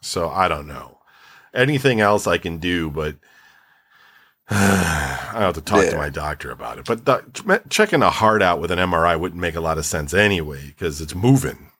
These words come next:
Speaker 1: You know, they wanna, it would be more like checking my skull or something for problems or some other part of my body. And they can do a lot of that with, um, cat scans and, uh, ultrasounds,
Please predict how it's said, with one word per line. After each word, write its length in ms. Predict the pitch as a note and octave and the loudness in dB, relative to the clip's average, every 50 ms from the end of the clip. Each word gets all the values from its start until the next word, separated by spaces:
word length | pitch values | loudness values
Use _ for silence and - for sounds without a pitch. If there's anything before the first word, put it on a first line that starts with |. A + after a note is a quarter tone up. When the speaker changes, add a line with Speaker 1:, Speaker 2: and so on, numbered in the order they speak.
| _ - F2+ | _ -20 -12
Speaker 1:
You 180 | F2 E2+ F2 | -6 -4 -2
know, 260 | E2 E2 D#2+ E2 F2 | 0 0 0 0 -2
they 160 | F#2 F2 F2+ F#2 | -2 0 0 0
wanna, 360 | G2 G2 G2 F#2 F2+ F2 F2 - | 2 2 2 2 2 0 -2 -4
it 100 | - G2+ | -4 0
would 140 | G2+ G#2 F#2+ | 0 2 2
be 60 | G2+ | 0
more 180 | G2 G2 G2+ G2 | 2 4 4 4
like 140 | F#2 F2 D#2+ | 4 2 0
checking 300 | - - G2 - F#2+ E2 | 0 -2 -2 -2 -2 -2
my 140 | D#2 D2 D2 | -2 -2 -2
skull 600 | - - - - - F2 F2+ E2+ E2 D2+ C#2 D2 | 0 -2 0 0 2 2 4 2 2 0 -4 -10
or 100 | D#2 D#2 | -10 -8
something 360 | - F2+ D#2+ D2+ D2 D#2 C#2+ | -6 -6 -6 -6 -6 -8 -8
for 160 | C#2 - D2+ | -6 -6 -8
problems 640 | C#2+ - D#2+ D2+ C#2+ C2+ C2 C2+ C2+ C2+ C2+ - D2 | -4 -2 -2 -2 -2 -4 -8 -12 -14 -14 -14 -14 -14
or 180 | C#2+ C#2 C2 | -14 -14 -10
some 220 | C2 - - F#2+ F2 | -6 -2 -2 2 2
other 160 | E2+ E2 E2 | 2 2 0
part 220 | D2 - F#2 E2+ D#2+ | 0 2 0 0 0
of 60 | D2+ | 0
my 100 | D2+ D2 | -4 -6
body. 500 | C2+ - D2+ D2+ D#2 D#2 C#2+ C2+ - - _ - - - - - - - - - - - - _ _ | -2 -2 0 0 0 0 -2 -6 -12 -20 _ -20 -20 -20 -20 -20 -20 -20 -20 -20 -20 -20 -20 _ _
And 120 | G2+ G2 | 0 0
they 60 | G#2 G2 | 2 2
can 120 | G#2+ G#2 | 2 2
do 140 | F#2+ F#2+ F#2 | 4 4 4
a 20 | |
lot 220 | F2 F2+ F2 E2+ D#2+ | 6 6 4 4 2
of 100 | D#2 D2+ | 2 2
that 340 | F2 F2 F2 E2+ D2 C2+ D2 | 2 4 4 2 0 -2 -6
with, 280 | D#2+ D#2 C#2+ - - D#2+ | -6 -6 -6 -4 -4 -2
um, 200 | D2 C#2+ C#2 C#2 | -2 -2 -4 -6
cat 320 | - - G#2 F2+ E2 C#2+ | -4 0 2 2 2 0
scans 560 | - - - F2+ E2 E2 D#2+ D#2+ D#2+ D2+ C#2+ D#2 | -2 -4 -2 0 2 2 2 0 0 -2 -4 -4
and, 300 | D2 D2 C#2+ C#2+ C#2 C2+ - - | -4 -4 -6 -8 -10 -14 -14 -8
uh, 400 | E2+ D#2+ D2+ D2+ C#2+ C2 C2 C2 C2+ - _ _ _ _ _ _ _ _ _ _ _ _ - | -6 -4 -4 -4 -6 -8 -10 -14 -16 -18 _ _ _ _ _ _ _ _ _ _ _ _ -2
ultrasounds, 880 | F#2+ F#2+ G2+ G2 - - C#2 - - C2+ A#1+ - - - - - - - | 2 2 4 4 2 -4 -4 -4 -6 -8 -8 -12 -16 -20 -20 -18 -18 -20